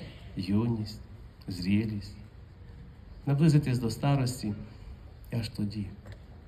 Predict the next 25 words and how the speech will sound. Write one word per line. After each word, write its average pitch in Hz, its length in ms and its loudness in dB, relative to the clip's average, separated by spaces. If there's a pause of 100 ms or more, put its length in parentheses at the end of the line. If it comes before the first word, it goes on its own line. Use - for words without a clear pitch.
(840)
завершити 104 600 2
земне 98 300 2
своє 104 280 -2
життя. - 320 -6 (1200)
Бо 120 80 0
життя 110 300 0
людини 104 320 4
похоже 104 380 2
до 98 120 2
свічечки, 98 520 0
яку 98 160 -2
запалили, 101 600 2 (1080)
і 104 80 -2
вона 101 260 2
повинна 101 440 0
догоріти 101 600 -2 (260)
до 101 120 2
завершення, 101 600 0
донизу, 104 460 0 (340)
до 101 60 -2
кінця-, 98 340 0 (100)
кінцевого 110 540 2
свого. 98 320 -6 (2000)
І 107 100 0
тільки 101 460 4